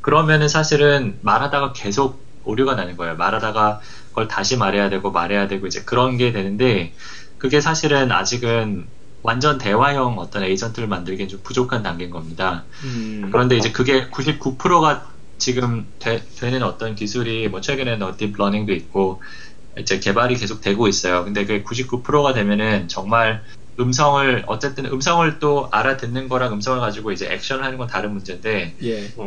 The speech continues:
Speaker 1: 그 액션을 할 수 있는, 그러니까 알아듣는 것 자체는 이제 거의 장벽이 없어진다는 거죠.
Speaker 2: 음.
Speaker 1: 그러면 이제 저, 예전에 불가능했던 대화형 인터페이스가 훨씬 더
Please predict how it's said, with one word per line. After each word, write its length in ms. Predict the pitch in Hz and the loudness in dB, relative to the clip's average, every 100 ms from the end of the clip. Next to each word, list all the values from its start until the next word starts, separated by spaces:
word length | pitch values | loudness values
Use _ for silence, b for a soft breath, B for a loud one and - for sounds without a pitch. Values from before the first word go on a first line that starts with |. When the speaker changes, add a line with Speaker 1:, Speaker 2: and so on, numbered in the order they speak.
| 98 - | -10 -2
Speaker 1:
그 80 | 117 | 0
액션을 680 | 110 117 - 156 160 156 | 0 0 0 2 0 2
할 120 | 170 | 0
수 200 | 170 - | 0 2
있는, 480 | 143 113 120 120 117 - | 0 2 2 2 0 -2
그러니까 220 | 104 - | 0 2
알아듣는 400 | 127 160 156 156 | 4 2 2 2
것 240 | 135 123 | 2 2
자체는 400 | - 107 - 143 131 | 0 -2 0 0 2
이제 240 | 107 98 - | 0 -2 -4
거의 240 | - 113 123 | 2 4 4
장벽이 400 | 95 95 113 101 | 0 0 0 2
없어진다는 600 | 80 - 107 98 87 80 | 0 -2 -4 -4 -6 -6
거죠. 440 | 80 104 95 78 - - | -2 2 2 0 -8 -6
Speaker 2:
음. 400 | 120 110 104 - - | -4 -4 -6 -8 -2
Speaker 1:
그러면 320 | 120 123 117 | 2 4 4
이제 460 | 101 107 101 90 - - | 4 6 6 2 -2 -12
저, 220 | - 117 107 | -2 -2 2
예전에 380 | 117 151 156 143 | 2 4 4 2
불가능했던 640 | 117 117 139 127 120 113 | 0 0 0 0 -2 -4
대화형 420 | 107 104 123 123 | 0 4 4 4
인터페이스가 600 | 101 107 101 101 - 104 95 | 0 -6 -4 -6 -4 -2 -4
훨씬 400 | - 147 147 139 | -2 -4 -4 0
더 460 | 110 104 95 78 | 4 6 4 2